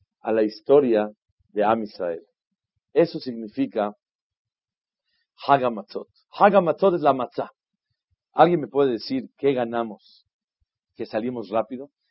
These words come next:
Si hubiéramos salido doce minutos más tarde, cuatrocientos años de Galut, doscientos diez años en Mitzrayim, ciento dieciséis de esclavitud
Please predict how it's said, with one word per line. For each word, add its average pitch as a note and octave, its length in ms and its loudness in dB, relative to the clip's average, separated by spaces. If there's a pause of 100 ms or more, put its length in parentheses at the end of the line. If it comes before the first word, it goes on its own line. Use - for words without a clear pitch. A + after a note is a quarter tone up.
(100)
Si - 200 -6
hubiéramos G#3+ 440 4
salido D3 540 0 (440)
doce F3 440 6
minutos C#3 520 -6
más A#2 240 -10
tarde, F2+ 280 -6 (840)
cuatrocientos E3 1040 4
años F#3 680 4 (320)
de B2 140 -6
Galut, C3+ 420 4 (840)
doscientos E3+ 840 2
diez F3+ 340 4
años F#3 640 4 (500)
en B2 180 -6
Mitzrayim, B2+ 520 2 (680)
ciento G#3 560 2
dieciséis F3+ 960 4
de B2+ 80 -6
esclavitud B2 680 -2